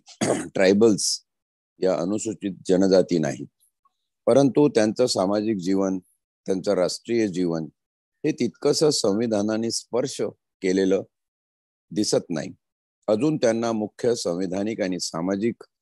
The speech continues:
प्रवाहामध्ये येणं बाकी आहे. म्हणून त्यासाठी ज्या विशेष तरतुदी असायला पाहिजे, म्हणजे आपण रिझर्वेशन, रिझर्वेशन बोलतो,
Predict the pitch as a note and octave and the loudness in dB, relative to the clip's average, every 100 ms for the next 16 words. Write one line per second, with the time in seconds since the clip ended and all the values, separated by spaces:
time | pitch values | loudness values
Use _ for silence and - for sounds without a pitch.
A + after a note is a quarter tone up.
0 | _ _ _ G#2 A2 B2 C#3 A#2 E2+ E2 | _ _ _ 0 2 2 -2 -2 -2 -4
1 | - F2 G2+ A2+ F#2 D#2+ - F#2+ D2 - | -6 -6 -4 -4 -4 -4 -4 -4 -4 -10
2 | E2+ G2 D3 D#3+ B2+ C3 - A#2+ D3 D3+ | -6 -2 0 2 2 2 2 0 -2 -4
3 | F2 G2 B2 D3+ _ _ _ F#2 A2 F3 | -2 -2 -2 -6 _ _ _ -4 -2 2
4 | F#3 E3 - - A2+ A2 - C#3 C3+ E3 | 2 0 -6 -6 -2 -2 -2 -4 -2 -2
5 | - F2 G#2+ F2+ F2 - C2 - - _ | -2 -4 -2 -2 -2 -4 -10 -12 -20 _
6 | _ - - _ - A2+ B2+ A2+ C3+ A2 | _ -20 -20 _ 0 4 6 6 6 8
7 | A2+ A#2+ A#2+ A#2+ B2 G2+ G2+ A2 G#2+ A2 | 8 8 6 4 2 4 4 4 2 -2
8 | G2+ G2 F2+ E2+ | -6 -8 -2 -2